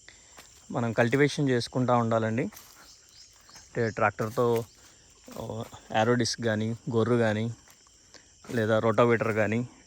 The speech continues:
ఇలాంటి దాంతో మనం మట్టిని తిరగవేస్తూ ఉంటే కనుక మొక్కకి ఎయిర్ గ్రోత్ అనేది ఫా-, చాలా ఫాస్ట్గా ఉంటుందండి, వేరు అనేది గ్రోత్.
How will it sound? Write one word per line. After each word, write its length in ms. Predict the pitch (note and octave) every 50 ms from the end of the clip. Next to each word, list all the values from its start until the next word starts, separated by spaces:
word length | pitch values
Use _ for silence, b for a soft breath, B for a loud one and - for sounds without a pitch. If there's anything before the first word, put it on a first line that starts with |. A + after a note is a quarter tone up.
| B -
ఇలాంటి 320 | C3 B2+ B2 B2+ B2 B2
దాంతో 440 | B2+ B2 A#2 A2+ A2 - E3+ F#3+ A3
మనం 300 | F3 C#3+ B2 A#2 A2+ A2
మట్టిని 340 | A2 G#2+ G2 C3+ C3+ C3+ C3
తిరగవేస్తూ 560 | A2+ B2+ A#2+ A#2 B2+ B2+ A#2+ A2+ - - C3
ఉంటే 240 | A#2 A2+ A2 G#2+ G#2+
కనుక 240 | G#2+ G#2+ G#2+ - F#3 B3 - B B B B B B B B B B B -
మొక్కకి 440 | A#2+ A2+ - C#3 C3 C3 D#3 - - - -
ఎయిర్ 200 | C3 A#2+ B2 C3
గ్రోత్ 280 | B2+ C3+ C3+ B2+ -
అనేది 260 | B2 A2+ A2+ A#2 C#3+ E3+
ఫా-, 280 | - D3 B2 A#2 - B B B B B B B B B B B B B B B B - -
చాలా 120 | B2+ A#2 A#2+
ఫాస్ట్గా 440 | - A#2+ A2 A2 - - C3+ C3
ఉంటుందండి, 420 | B2+ A#2+ A2+ A2 G#2+ G#2+ G#2 G#2+ -
వేరు 240 | - A2+ A2 G#2+ A#2
అనేది 240 | A2 G#2+ A2 G#2+
గ్రోత్. 380 | G2 A2 G#2+ G#2+ G#2 - - -